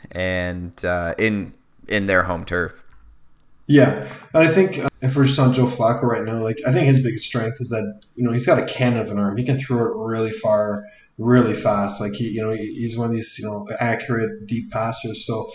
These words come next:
Speaker 2: I think that's one of the biggest fears with him. You know, that's, that's why I'm kinda scared. So maybe Joe Wood's gonna play a bit more of a softer coverage again this week, or even Vance Joseph, depending who's, you know, making the calls on this defense,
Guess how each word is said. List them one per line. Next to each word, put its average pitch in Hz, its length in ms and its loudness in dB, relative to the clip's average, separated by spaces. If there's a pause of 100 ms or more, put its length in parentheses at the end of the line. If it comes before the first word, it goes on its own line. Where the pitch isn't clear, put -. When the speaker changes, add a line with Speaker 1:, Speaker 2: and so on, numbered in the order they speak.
(300)
Speaker 2:
I - 80 2
think 143 220 6
that's - 680 4 (220)
one 123 200 4
of 113 60 6
the 101 60 -2
biggest 123 340 2
fears 123 240 0
with 135 140 0
him. 160 240 -2 (300)
You 120 140 2
know, 113 100 0
that's, 110 160 -2
that's 117 160 -6
why 113 100 -2
I'm 107 60 -2
kinda 110 160 -2
scared. 120 280 -2
So - 140 -2
maybe 120 160 2
Joe 117 180 0
Wood's 117 200 0
gonna 110 160 -2
play 120 140 -6
a - 20 -8
bit 110 140 -4
more 110 100 -8
of 104 60 -8
a - 20 -10
softer - 420 -4
coverage 107 380 -4
again 107 520 -4 (260)
this 110 220 -6
week, 117 200 0
or 110 120 0
even 110 240 -2
Vance 107 260 -2
Joseph, 104 360 -6
depending 104 340 -4
who's, 104 340 -6
you 104 60 -6
know, 104 60 -2
making 104 280 -4
the 101 60 -4
calls 104 280 -2
on 101 80 -4
this 98 120 -6
defense, 110 480 -4